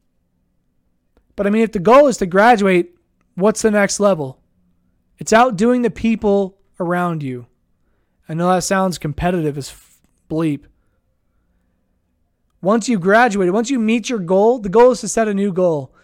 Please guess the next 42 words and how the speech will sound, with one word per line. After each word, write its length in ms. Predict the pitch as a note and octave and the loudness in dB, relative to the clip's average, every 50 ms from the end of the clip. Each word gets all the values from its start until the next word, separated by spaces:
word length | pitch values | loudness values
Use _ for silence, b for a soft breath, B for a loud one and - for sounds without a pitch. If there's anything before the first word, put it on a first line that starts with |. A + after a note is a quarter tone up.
| _ _ - | _ _ -12
So 440 | - - G#3+ A3 G#3+ G3+ G#3 _ _ | -6 -2 0 0 0 -2 -4 _ _
if 180 | - F3+ - A3+ | -10 -6 -2 0
you're 80 | A#3+ | 0
the 80 | A3+ A3 | 0 2
Raptors, 440 | G3+ G#3+ A#3 B3+ B3 - D#4 C4 G#3+ | 2 2 2 2 2 0 -2 -2 0
your 120 | A3 A3 | 0 0
goal 180 | F#3 A3 A3+ A#3 | 2 4 4 4
is 100 | A3 - | 2 0
to 60 | G#3+ | -2
get 220 | F3+ G#3 A3 A3 | 0 0 0 0
to 100 | - A#3 | -2 -4
the 80 | G#3 G3 | -6 -6
finals. 640 | - - G#3+ A3+ B3 C4 A#3+ G3+ D#3+ D3 - - - _ _ _ _ _ _ _ _ _ _ _ _ _ _ _ - | -4 -4 -2 -2 -2 -2 -4 -4 -6 -8 -12 -16 -20 _ _ _ _ _ _ _ _ _ _ _ _ _ _ _ -4
And 60 | G3 | -2
that's 180 | G#3 A3+ F3+ E3+ | -2 -2 -2 0
great 260 | E3+ A3 C4 D4 C4 | 2 2 2 2 0
because 360 | G#3+ G3 - G#3 G3 F3+ F3 | -4 -4 -2 -2 -2 -2 -4
the, 80 | F3+ - - _ _ | -8 -10 -10 _ _
the 80 | - D#3+ | -14 -6
Cavs 340 | - G#3 A#3 C4+ B3+ G3+ A3 | 0 0 2 2 2 2 0
aren't 140 | A3+ G#3+ | 0 0
there 120 | F#3+ A3 A#3+ | 0 0 0
anymore, 280 | B3 A#3 G#3 G#3 G#3+ G3+ | 0 0 0 2 0 0
so 120 | - - | 0 -2
you 100 | A3+ G#3+ | -4 -4
can 140 | - A3+ F#3 | -4 -4 -4
get 220 | E3+ A#3+ B3 - | -2 -2 -2 0
there 340 | - A#3+ G#3+ G3+ F#3+ D#3+ _ _ _ _ _ _ _ _ _ _ _ _ _ _ _ - | 0 2 2 2 0 -2 _ _ _ _ _ _ _ _ _ _ _ _ _ _ _ -10
easier 880 | - G#3 G#3 A3 A#3 A3+ F#3+ F3 F#3 F#3 E3+ E3+ F#3 F#3+ G3 G3+ G3+ | -6 -2 0 0 0 0 -2 -4 -4 -2 -2 0 0 2 2 0 0
than 180 | F3+ F#3+ G3+ F#3 | 0 -2 -4 -4
you 140 | F3+ F3 D3 | -4 -6 -6
could 200 | - - G#3 F3+ | -6 -6 -6 -4
before. 560 | E3+ D3 - - C#4 D4 C4 G#3 E3 C#3 - b b b b b b b b b b b b b b _ | -6 -8 -4 -2 -2 0 0 0 -2 -4 -8 b b b b b b b b b b b b b b _
But 80 | - F#3 | -6 0
what's 220 | F#3 G#3+ A3+ A3 | 2 2 2 2
your 80 | A3+ G#3+ | 0 0
next 260 | G3+ G#3+ A3 G#3+ - | 2 2 2 0 -2
goal? 300 | - G3+ F3+ D#3+ D#3 D3 | -2 -2 -2 -2 -2 -6
You've 160 | G3 G#3 F#3+ | -6 -4 0
gotta 200 | F#3+ B3 A#3+ A#3 | 2 4 4 4
surpass 600 | F#3+ - - A3+ G3+ - - A3 A3 G#3 G3 - - | 2 -2 -4 -4 -4 -4 -4 -4 -2 -2 -2 -4 -4
that. 320 | - F#3+ E3+ D3+ - - | -6 -6 -6 -8 -12 -16